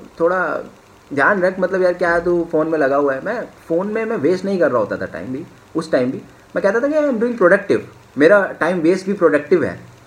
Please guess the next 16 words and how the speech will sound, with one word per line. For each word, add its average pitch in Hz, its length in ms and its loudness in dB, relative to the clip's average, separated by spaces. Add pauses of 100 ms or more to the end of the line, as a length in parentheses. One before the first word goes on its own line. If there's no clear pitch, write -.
(340)
मैं 156 160 4
ये 175 140 4
लाइन 170 200 2
हमेशा 135 260 0
सबसे 135 240 -4
कहता 113 240 -2
था, 190 100 -6
और 226 120 4
आज 151 200 4
भी 185 120 -4
मैं 170 120 2
यही 139 160 4
कहता 110 300 -2
हूँ। 104 100 -10 (140)
आज 123 140 2
से 160 100 4